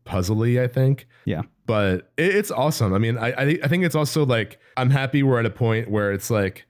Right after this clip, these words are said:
Speaker 1: this year we have Chain Deco's Octopath Traveler two and Sea of Stars. And I think all three of those games capture a very distinct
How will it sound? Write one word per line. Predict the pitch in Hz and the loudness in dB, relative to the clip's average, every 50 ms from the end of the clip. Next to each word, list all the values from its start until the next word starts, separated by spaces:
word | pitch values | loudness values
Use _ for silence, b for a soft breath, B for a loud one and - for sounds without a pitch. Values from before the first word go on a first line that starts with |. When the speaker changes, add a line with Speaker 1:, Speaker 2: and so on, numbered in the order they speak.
| _ _ | _ _
Speaker 1:
this | 107 127 127 120 - | -2 0 0 0 0
year | 117 113 117 120 117 113 107 | 0 0 0 0 0 0 0
we | 104 110 101 | 0 0 0
have | 117 113 107 104 98 | 0 2 2 0 0
Chain | 95 - 120 107 101 101 | -2 -4 -2 -2 0 0
Deco's | 95 98 95 - - 101 98 95 95 92 90 - | 0 -2 -2 -2 -2 0 0 2 2 0 0 -2
Octopath | - 107 104 98 - 107 - 113 104 95 - | -4 -4 -6 -4 -4 -4 -2 -2 -4 -4 -4
Traveler | - - 104 98 92 98 98 92 85 | -4 -4 -4 -2 -2 -2 -2 -2 -2
two | - - 110 98 92 92 90 90 87 87 85 b b b b b b b _ | -4 -4 -2 0 0 0 0 0 0 -2 -4 b b b b b b b _
and | 110 98 98 | -4 -4 -2
Sea | 95 - - 104 95 | -2 -2 -2 -2 -2
of | 90 | -2
Stars. | - - - 104 95 92 92 87 82 107 | -4 -6 -4 -4 -2 -2 -2 -2 -2 -2
And | 104 | -2
I | 101 | -2
think | 110 113 120 - | -2 -4 -4 -4
all | 117 110 113 113 | -2 -2 -2 -2
three | - 113 104 104 | -2 -2 -2 -2
of | 104 101 | 0 0
those | 101 95 92 | -2 -2 -4
games | - 104 98 92 92 90 90 90 90 - - - b b _ _ _ | -4 -4 -2 0 0 0 0 0 0 -2 -6 -10 b b _ _ _
capture | - - 135 120 117 - - - 135 120 110 | -4 -4 -2 -2 -2 -4 -4 -2 -2 0 0
a | 104 104 101 | 0 -2 -2
very | 95 104 101 101 98 98 | 0 -2 0 0 0 -2
distinct | 98 92 98 95 - - - - 98 95 92 92 - - - | -2 -4 -4 -4 -4 -4 -2 -2 -2 -2 -2 -4 -6 -10 -14